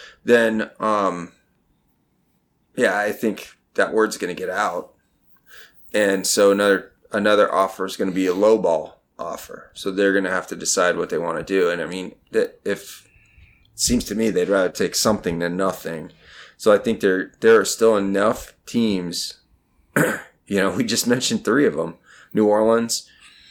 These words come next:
Carolina, Cleveland. There's still at least three teams sniffing around quarterbacks who, uh, might be interested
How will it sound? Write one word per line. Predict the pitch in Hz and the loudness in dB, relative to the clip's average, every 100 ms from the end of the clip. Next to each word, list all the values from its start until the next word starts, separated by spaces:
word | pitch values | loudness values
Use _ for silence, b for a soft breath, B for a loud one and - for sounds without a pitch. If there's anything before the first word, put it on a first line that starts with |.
| B | B
Carolina, | - 104 98 101 110 | 2 2 4 0 -2
Cleveland. | - 104 104 113 117 - _ _ _ _ - | 0 0 2 0 -2 -8 _ _ _ _ -4
There's | 196 - | -2 0
still | - 110 | 4 4
at | - | 4
least | 117 110 - | 0 -2 -2
three | 101 104 | -2 -2
teams | - 107 101 95 - - - _ _ | -2 -2 -2 -2 -6 -10 -14 _ _
sniffing | - - 104 - 98 | -6 0 0 0 -2
around | 92 85 | -2 -4
quarterbacks | - 104 95 90 85 - - - _ _ _ _ _ _ _ | -2 0 2 2 0 -4 -10 -12 _ _ _ _ _ _ _
who, | 104 104 98 95 - | -4 0 2 2 -2
uh, | 95 | -4
might | 87 92 90 | -2 -2 -4
be | 90 | -6
interested | 90 87 - 90 87 | -8 -10 -4 -4 -4